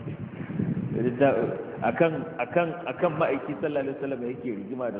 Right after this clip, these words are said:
su, kan hadisansa, akan a yi masa biyayya, akan a dawo kan sunna. To shi ne <clears throat> aka je aka, aka tsare shi akan wannan. To daman dai ana ta neman me za a kama shi da shi, an ka, an bi shi da wannan, an bi shi da wannan, duk wani abu aka bi sai aka babu.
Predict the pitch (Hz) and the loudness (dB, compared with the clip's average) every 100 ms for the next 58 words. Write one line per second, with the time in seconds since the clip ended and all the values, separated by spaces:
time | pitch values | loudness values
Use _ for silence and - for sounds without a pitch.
0 | - 143 135 - - - - - 143 131 | -8 -6 -8 -10 -14 -14 -16 0 2 2
1 | 120 101 107 127 139 135 - - 139 - | 0 0 -2 0 0 2 2 2 -2 0
2 | 120 135 127 101 127 139 123 - 135 104 | 0 0 0 2 2 4 2 2 -2 -2
3 | 107 131 139 - 135 - 117 107 - - | 4 6 6 4 0 0 0 0 -4 -8
4 | - - - - - - - - - - | -8 -6 -6 -6 -6 -10 -14 -16 -12 -8
5 | - - - - - - - - - - | -8 -8 -12 -12 -12 -10 -10 -10 -8 -6
6 | - - - - 101 - 151 147 135 - | -6 -8 -10 -2 -2 4 6 6 4 2
7 | 185 180 151 147 135 131 139 127 - 135 | 2 4 4 2 2 2 0 -2 -4 -2
8 | 139 127 131 120 - - - 123 110 101 | -2 -2 0 0 0 -2 0 0 2 0
9 | 90 82 113 143 139 143 143 135 143 139 | -2 -2 4 4 6 4 4 4 2 2
10 | 139 135 120 110 127 104 117 113 101 - | 0 0 2 4 4 2 0 0 -2 -4
11 | 95 - - 117 113 - 123 123 127 127 | -8 -6 -4 -4 -4 0 2 2 0 -2
12 | 131 120 110 127 120 117 120 131 123 113 | -4 -2 -2 0 -2 -4 -2 -4 -2 -2
13 | 117 113 151 156 - 131 139 120 123 139 | -2 0 2 4 4 2 2 -2 -2 0
14 | 120 117 117 117 95 | 0 0 0 -2 -4